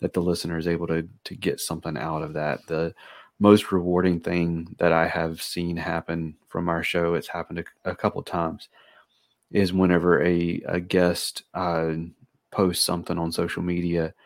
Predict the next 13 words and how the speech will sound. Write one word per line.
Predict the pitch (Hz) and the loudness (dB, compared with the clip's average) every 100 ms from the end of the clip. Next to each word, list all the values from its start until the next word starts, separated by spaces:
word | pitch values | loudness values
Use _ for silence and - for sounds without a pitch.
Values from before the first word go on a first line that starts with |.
| _ - _ _ | _ -20 _ _
where | 95 90 87 - | 2 4 4 4
a | 87 | 0
listener | 90 92 - 90 | 0 -2 -2 -4
has | 85 90 | -2 -2
reached | 85 92 - | 0 -2 0
out | 92 82 - | -2 -2 -4
to | 87 | -4
them | 87 90 82 82 82 _ _ _ | 0 0 0 -4 -10 _ _ _
to | - | -4
let | 95 90 87 | 0 2 2
them | 95 92 87 | 2 2 2
know | 82 80 80 - _ _ _ _ | 0 -2 -6 -10 _ _ _ _
that, | - 87 85 78 76 - | -4 0 2 4 2 -2